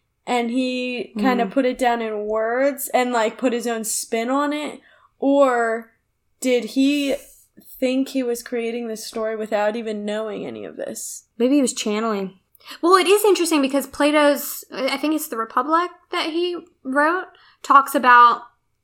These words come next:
Speaker 3: like, democracy and, like, what we have in America right now before there was ever any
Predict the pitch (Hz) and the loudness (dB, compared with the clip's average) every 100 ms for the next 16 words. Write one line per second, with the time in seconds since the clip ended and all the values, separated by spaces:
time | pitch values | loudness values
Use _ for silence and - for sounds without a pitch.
0 | _ 240 220 - - 208 208 208 262 285 | _ 0 0 -2 -2 2 2 0 -4 -2
1 | 285 240 208 220 214 233 214 220 220 208 | -4 -4 -2 0 0 2 4 4 2 -2
2 | 196 233 262 254 262 277 285 233 240 226 | -2 -2 0 0 0 2 0 0 -4 -4
3 | 214 214 - 233 220 220 220 220 220 | -4 -4 -4 -4 -2 -2 -2 -4 -6